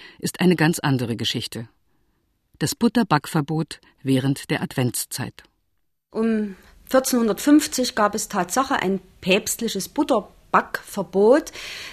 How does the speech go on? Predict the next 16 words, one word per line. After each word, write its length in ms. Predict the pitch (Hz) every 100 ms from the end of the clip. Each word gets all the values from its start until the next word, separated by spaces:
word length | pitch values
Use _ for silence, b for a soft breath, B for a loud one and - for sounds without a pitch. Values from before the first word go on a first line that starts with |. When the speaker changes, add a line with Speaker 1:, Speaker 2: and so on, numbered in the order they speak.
| B _ _ -
Speaker 2:
Der 280 | 185 175
Stollen 520 | 175 - 175 190 220 233
oder 160 | 196
die 100 | 190
Stolle 260 | 185 196 196
musste 380 | 190 202 214 202
eigentlich 340 | - 185 208 185
mit 140 | 180
Butter 220 | 214 208
gebacken 420 | 190 180 175 226 208
werden, 300 | 220 220 208
aber 260 | 185 190 B B -
da 180 | 190
es 380 | - 214 - - - -
Fastenzeit 840 | - 277 - 226 - 202 196 202
war, 280 | 214 208